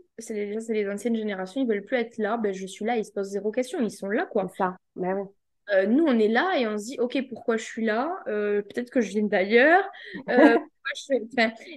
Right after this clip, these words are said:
Speaker 1: et en fait, c'est ça, c'est que cette conscience-là de, il y a peut-être, j'ai peut-être quelque chose à faire.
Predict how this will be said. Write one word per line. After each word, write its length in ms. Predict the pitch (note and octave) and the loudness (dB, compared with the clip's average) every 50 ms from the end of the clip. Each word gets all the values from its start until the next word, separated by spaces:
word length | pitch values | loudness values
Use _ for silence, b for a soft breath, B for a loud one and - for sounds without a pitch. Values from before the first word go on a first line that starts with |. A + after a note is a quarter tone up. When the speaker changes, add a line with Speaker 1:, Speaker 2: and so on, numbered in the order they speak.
| B | B
Speaker 1:
et 80 | A3+ A3+ | 2 4
en 80 | A#3 | 4
fait, 160 | C4 F#4+ F#4 - | 4 4 0 0
c'est 140 | - A#3+ | -2 -4
ça, 180 | A#3 - G4 F4+ | -2 2 0 0
c'est 200 | - - A#3 A3 | 2 0 -2 0
que 260 | - A3+ G#3+ G3+ - | 2 2 2 2 2
cette 260 | G#3 - A#3 G#3+ - | -2 0 0 0 -2
conscience-là 760 | - - C4 C4 C4 C4 - C#4 C4 B3+ B3 - C4 C4 B3+ A#3+ | -2 -2 -2 -2 -2 -2 -2 -2 -2 -2 -2 0 0 2 2 2
de, 340 | G#3+ G#3+ G#3 G#3 - - _ _ _ _ _ _ _ _ G#3+ G#3+ _ _ _ _ _ _ _ - | 2 2 0 0 0 -4 _ _ _ _ _ _ _ _ -20 -20 _ _ _ _ _ _ _ 0
il 80 | G#3 | 2
y 20 | G3+ | 2
a 60 | F#3+ | 2
peut-être, 240 | G3 - C4+ C4+ - - | 2 0 -2 -2 -4 -10
j'ai 180 | A3+ G3+ G#3+ G#3+ | -8 -6 -6 -4
peut-être 220 | - - C4+ - - | -4 -4 -6 -4 -4
quelque 180 | A#3+ A3 - | -6 -6 -6
chose 220 | - - A3 G3+ F#3+ | -4 -2 -2 0 0
à 80 | F3+ | -2
faire. 540 | F#3 - - A#3+ A#3+ C4+ F4 E4+ B3+ G3+ - | -2 -2 0 2 4 4 2 2 -2 -4 -6